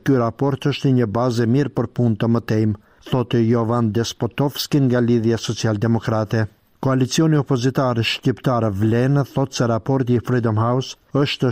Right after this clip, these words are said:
shqetësues, në veçanti kritikat që kanë të bëjnë me gjyqësorin dhe ndryshimet në kodin penal, që liruan nga ndjekja penale dhe ndërprim procese gjyqësore për dhjetra ishë zyrtar të akuzuar për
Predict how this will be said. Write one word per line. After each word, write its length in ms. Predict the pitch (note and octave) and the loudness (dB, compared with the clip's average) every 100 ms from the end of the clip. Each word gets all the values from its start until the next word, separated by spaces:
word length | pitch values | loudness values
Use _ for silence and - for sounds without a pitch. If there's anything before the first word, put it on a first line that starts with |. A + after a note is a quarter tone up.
| - | -2
shqetësues, 760 | - B2+ - - A2+ A2+ - | -2 -2 -2 0 0 0 0
në 140 | B2+ B2+ | 0 0
veçanti 380 | - B2 A#2 C#3+ | 0 -2 0 -2
kritikat 560 | B2 A2+ B2 A#2+ C#3+ - _ - | -2 0 0 0 -2 -4 _ -6
që 120 | - - | -4 0
kanë 220 | C#3+ C3 | 0 0
të 60 | D#3 A2+ | -2 0
bëjnë 220 | C3+ A#2+ | 2 2
me 80 | A2 | 0
gjyqësorin 720 | G#2 A#2+ - - C3 C#3+ B2 | -2 -6 -4 -2 0 2 0
dhe 80 | A#2 | 0
ndryshimet 500 | A2+ C3 B2+ C3 B2+ A#2+ | 0 0 0 0 0 -2
në 60 | A2 | -2
kodin 260 | A#2 A2 G#2+ | -2 0 -2
penal, 400 | A#2 A2+ A2 G#2 - - | 0 0 0 -2 -8 -4
që 160 | C3+ A2+ | -2 2
liruan 420 | A2+ B2 C3 A2+ A2 | 2 2 2 2 0
nga 120 | A2+ A2+ | 2 0
ndjekja 420 | G2+ C3 - A2+ | 0 -2 -2 -4
penale 480 | - A2+ A#2 C3 C#3 | 0 0 2 2 0
dhe 160 | A#2 A2+ A2 | 0 0 0
ndërprim 420 | A2 - B2+ A#2+ | -2 -2 -2 0
procese 460 | A2+ A2 B2 - | -2 -2 -4 -2
gjyqësore 640 | G#2+ G2+ - - A#2+ C#3+ D3 _ - | -4 -4 -4 -2 0 2 -2 _ -4
për 220 | C3 A2+ A2 | -2 0 2
dhjetra 400 | C3+ D#3+ D3 C#3 | 2 2 2 2
ishë 240 | C#3+ - C#3 | 2 0 0
zyrtar 560 | G#2+ C3+ A#2+ B2+ B2+ C#3+ | 0 -2 0 -2 0 0
të 200 | B2+ A#2 | -2 -2
akuzuar 500 | - B2 G#2 C3 C3 | 0 -2 0 0 0
për 160 | - A2+ | -2 -2